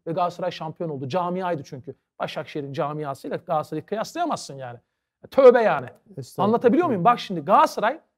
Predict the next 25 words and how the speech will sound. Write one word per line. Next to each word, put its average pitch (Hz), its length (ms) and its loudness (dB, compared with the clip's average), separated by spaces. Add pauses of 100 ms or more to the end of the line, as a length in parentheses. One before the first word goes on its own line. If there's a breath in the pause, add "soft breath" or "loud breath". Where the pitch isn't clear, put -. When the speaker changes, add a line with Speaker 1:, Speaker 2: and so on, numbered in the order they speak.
(220)
Speaker 1:
bu 294 140 0
tuzağa 233 300 2
Fenerbahçe'yi 226 580 -2
düşürdü. 196 320 -4
Jorge 214 300 4
Jesus 202 300 -4
da 160 80 -6
düştü. - 280 -12 (580)
Bizim 233 200 2
için 277 220 -2
normal 214 280 2
mi? 180 100 -4
Hayır 214 180 2
Speaker 2:
Ya 220 60 0
Speaker 1:
kar-, 220 200 2
Speaker 2:
bir 208 40 -8
Speaker 1:
kardeşim. 220 360 0
Speaker 2:
şey 277 80 -4
söyleyeceğim 208 260 -6
Speaker 1:
Galatasaray 262 360 4
Speaker 2:
ama. 247 80 0
Speaker 1:
maçı 247 160 -2
normal 247 260 2
maç 240 260 -2
değil. 202 120 -4